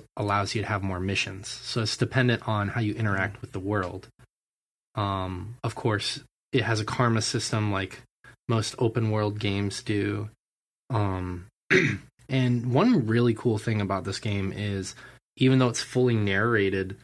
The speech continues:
you can control the narration level, um, in the options menu,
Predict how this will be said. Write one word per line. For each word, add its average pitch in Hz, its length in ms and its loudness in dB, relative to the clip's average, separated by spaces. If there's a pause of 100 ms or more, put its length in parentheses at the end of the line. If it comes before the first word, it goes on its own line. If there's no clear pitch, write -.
(400)
you 117 180 4
can 110 340 2 (560)
control 117 540 4
the 110 100 2
narration 98 680 0
level, 92 460 -6
um, 95 320 -4
in 107 120 -2
the 101 160 0
options 101 720 -2
menu, 90 400 -6